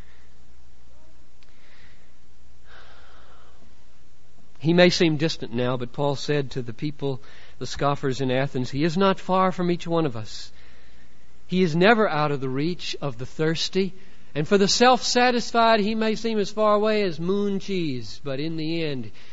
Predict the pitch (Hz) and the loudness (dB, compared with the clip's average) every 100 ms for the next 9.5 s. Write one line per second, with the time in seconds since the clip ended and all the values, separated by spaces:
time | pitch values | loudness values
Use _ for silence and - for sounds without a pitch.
0 | - - 147 165 147 120 113 143 151 139 | -6 -4 -2 0 -2 -4 -4 -2 0 -2
1 | 120 107 - 143 131 117 104 - - - | -6 -6 -4 -2 -2 -2 -6 -6 -6 -4
2 | - - 180 156 113 - 120 117 110 107 | -2 4 6 6 2 0 0 0 -2 -2
3 | 101 104 113 110 113 - - - - - | -2 -2 -2 -4 -4 -6 -6 -6 -6 -6
4 | - - - - - - - - 110 127 | -6 -6 -6 -6 -6 -6 -6 -6 -2 4
5 | 160 - 175 170 165 156 156 147 - 175 | 4 4 2 4 4 2 0 -2 -2 -2
6 | - 160 - 151 151 - 135 - - - | -2 -4 -2 -2 -2 -2 -4 -4 -6 -6
7 | - 139 151 156 147 123 127 139 135 143 | -6 -4 -2 -2 -4 -6 -4 -4 -4 -4
8 | 139 143 143 - 147 139 - - - 120 | -2 -2 -4 -4 -4 -4 -6 -6 -6 -6
9 | 127 156 156 147 139 | -2 -2 0 0 0